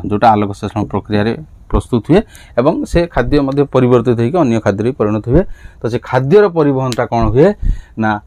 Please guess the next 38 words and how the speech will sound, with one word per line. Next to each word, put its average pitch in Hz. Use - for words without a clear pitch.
ପାର୍ଶ୍ୱ 175
ଏବଂ 139
ନିମ୍ନ 120
ପରିବହନ 104
ଦ୍ୱାରା 107
ହେଇଥାଏ। 147
ଆଚ୍ଛା, 107
ତ -
ଇଏ 160
ଗଲା 156
ପରିବହନର 127
ପ୍ରକାର 131
କଥା। 98
ତାପରେ 185
ଥିଲା 190
ବିବିଧ 131
ତତ୍ତ୍ୱ। -
ଦେଖ 156
ତିନୋଟି 220
ତତ୍ତ୍ୱ 175
ଅଛି -
ପରିବହନ 127
ପାଇଁ, 120
ତିନୋଟି 165
ତତ୍ତ୍ୱ 160
ପୁରା 165
ଇମ୍ପୋର୍ଟାଣ୍ଟ 147
ଅଛି, 135
ତାକୁ 143
ମୁଁ 156
ଡିସ୍କସ୍ 139
କରିବି। 147
ଏଗୁଡ଼ା 143
ସବୁ 160
ଆହୁରି, 151
ଅ, 135
ଯେଉଁ 135
ଉଚ୍ଛେଦନ 156